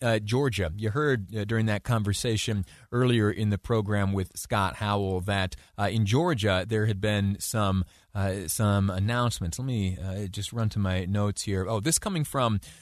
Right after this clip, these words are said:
this coming from a Georgia election, uh, official, Gabriel Sterling. Quote, "We can't know how long the process will take."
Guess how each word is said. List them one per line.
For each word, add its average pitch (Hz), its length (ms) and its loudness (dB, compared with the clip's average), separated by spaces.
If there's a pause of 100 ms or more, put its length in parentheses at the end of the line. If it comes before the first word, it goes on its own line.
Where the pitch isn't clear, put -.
(140)
this 139 100 -2
coming 160 460 0
from 117 500 2
a 104 80 0
Georgia 120 500 2
election, 101 680 2
uh, 95 180 0
official, 98 400 -2
Gabriel 107 400 0
Sterling. 107 460 0 (380)
Quote, 180 280 6 (160)
"We 160 200 -2
can't 208 340 0
know 147 240 2
how 120 180 2
long 113 480 2
the 98 100 -4
process 117 480 -2
will 107 120 -6
take." 139 340 -4